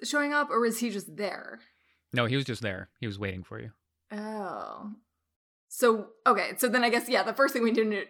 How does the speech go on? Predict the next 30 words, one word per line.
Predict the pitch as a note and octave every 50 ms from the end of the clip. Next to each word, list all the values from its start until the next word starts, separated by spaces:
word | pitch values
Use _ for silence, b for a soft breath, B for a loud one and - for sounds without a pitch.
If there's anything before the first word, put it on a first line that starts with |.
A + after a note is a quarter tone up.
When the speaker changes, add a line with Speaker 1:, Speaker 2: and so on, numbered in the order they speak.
| - -
Speaker 1:
need | A#3 A#3 A3+ G#3
to | D4 -
do | - A#3 A3 G#3+
is | A3 G#3
ask | - - G#3+ - - -
him | C4+ A3+ G3+ G3+ G3
why | G3+ G3 F#3 F#3
the | D#3 E3 - - - - _ G#3
hell | A3+ A3 G3+ G3+ G3 D#3 - - _ _ _ _ _ _ _ _ _ _ - - -
he's | - - G3+ F#3 G3 - - _ -
there. | G#3+ G3 G3 - B3 D#4+ F#4 F#4 - _ _ -
So, | - - - A3+ G3+ G3 G3 F3+ -
okay, | C#4 - F3+ G#3 A3+ B B B B B B
so | - - A#3+ A#3 A#3 - - A#3+ C#4
then | C4+ B3+ C4 B3 A#3
Ruby | B3+ C4 C4 B3 C4
can | B3 - C4+ A#3 A3+ - - - G#3+ A3
say | - - A#3 G#3+
to | G3 G3+
Jake, | F3+ A3 A3+ G3+ F#3 F#3 - - -
"So, | - - - - - C#4+ D#4 D4 A#3+ G#3+ G3 G3 G#3 A3+ C4+ D4+ C4 - -
um, | A3+ A3+ G#3+ G#3 G#3 G3 G3 G3 G3+ A3
Uncle | - - G#3 G#3 G#3 G#3 G3+ G3+ G3 - _ _
Jake, | - - G#3+ F#3+ F#3 F3+ F#3 G3+ A#3 D4 C#4+ - G#3+ -
what, | - - - - G3+ A3 A#3 B3+ C4 - - - _ _ _ _ _ _ _ _ _ _ _ _ _ G3+
uh, | G3+ - - _ _ _ A3 - - G3
wh-, | G#3 A3 - - - _ _ _
why, | - - F#3 G#3 G3+ G#3 B3 D4+ F4 F#4 - - - - - _ _
how | A#3 - A3+ B3+ D4 E4 F#4
did, | G4+ F#4+